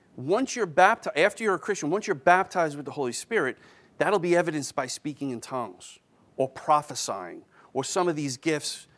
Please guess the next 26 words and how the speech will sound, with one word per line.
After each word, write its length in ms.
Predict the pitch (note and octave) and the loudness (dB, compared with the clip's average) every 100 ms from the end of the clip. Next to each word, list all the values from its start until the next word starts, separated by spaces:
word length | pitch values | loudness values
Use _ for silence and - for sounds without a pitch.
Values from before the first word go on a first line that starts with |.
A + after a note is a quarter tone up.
| _ - | _ -2
that 200 | C3+ B2+ | -2 -2
we 140 | D3+ | -2
don't 200 | D3+ D3 | 0 2
normally 440 | D3 C#3 C3 B2 | 2 2 2 -2
see 480 | A2+ - C4+ C3 G2+ _ | -2 -2 -2 -2 -8 _
today. 400 | - A2+ F2 D#2+ - _ - - - - - - - | -4 -4 -4 -10 -20 _ -20 -14 -14 -14 -18 -20 -4
The 100 | - | -2
problem 320 | - B3 G#3+ | 6 6 6
is, 320 | E3+ E3+ - - | 2 2 -2 -8
the 80 | - | -6
Scripture 340 | D#3+ B3 A#3 G3 | -4 -4 -4 -4
says 200 | F#3 E3 | -2 0
that 240 | E3 - - - | 0 -2 0 8
every 320 | C#4 C4+ A#3+ | 8 6 -2
Christian 640 | - F3 D3 - A#2+ F#2+ - _ _ _ - | 0 0 0 -4 -10 -10 -18 _ _ _ -6
has 340 | D#3+ C3+ C3 | 0 0 -2
the 60 | A2+ | -6
Holy 260 | C3 A#2+ | -6 -4
Spirit. 420 | A2+ - A2 D2+ - _ _ _ | -8 -10 -10 -12 -18 _ _ _
No 220 | C#3+ E3+ | 4 6
one 180 | G#3+ B3+ | 6 4
can 180 | B3 B3+ | 0 -4
confess 460 | B3 A#3+ G#3 F#3 D3+ | -4 0 2 2 -2
Jesus 360 | F3+ F3+ F#3+ | -8 -6 -6
as 140 | A3 E3 | -6 -2
Lord 220 | B2+ | -2